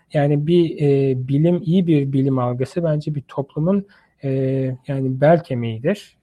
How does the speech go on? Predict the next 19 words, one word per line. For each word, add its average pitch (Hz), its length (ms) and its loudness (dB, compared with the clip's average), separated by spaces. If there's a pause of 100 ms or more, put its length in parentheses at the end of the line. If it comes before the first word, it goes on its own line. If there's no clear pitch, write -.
E, 131 400 -4
çünkü 151 540 -4 (400)
ya 139 80 -6
eğitimin 147 520 0
zaten 139 500 2
en 139 200 -2
temel 127 380 -4 (120)
bir 123 60 -6
parçası. 127 680 -2 (480)
Onun 160 280 2
dışında 156 560 2
insanların 147 880 0
genel 143 220 0
olarak, 139 560 -2
e, 131 320 0
hayata 139 480 -2
bakışını 147 500 -4
şekillendiren, 131 960 -4 (480)
e, 127 600 0